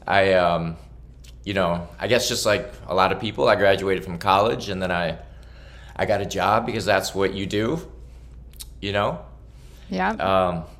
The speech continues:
Speaker 1: but I soon realized that that part was not for me. They only kept me around 'cause I was good for morale. I had a few,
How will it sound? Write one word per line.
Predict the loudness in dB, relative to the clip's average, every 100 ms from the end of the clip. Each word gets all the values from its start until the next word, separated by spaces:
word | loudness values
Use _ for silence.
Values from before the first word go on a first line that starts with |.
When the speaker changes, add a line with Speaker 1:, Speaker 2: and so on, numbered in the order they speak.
| -20 0
Speaker 1:
but | 2 4
I | 4 2
soon | 0 -4 -4 -2
realized | 0 2 4 4 4 0 -2
that | 0 0 -4 -8 -4
that | 0 2 0 -2 -8
part | -4 -2 0 -2
was | -8 -8
not | -4 -4 -4
for | -8
me. | -6 -6 -6 -8 -16 -20 -20 -20 -20 -20 -20 -20 -20 -12 2
They | 2
only | 4
kept | 2 2
me | 2
around | 2 2 0
'cause | -2
I | -2
was | -2
good | -8
for | -6
morale. | -4 0 2 2 2 -2 -16 -14 -4
I |
had | -4
a |
few, | -2 -4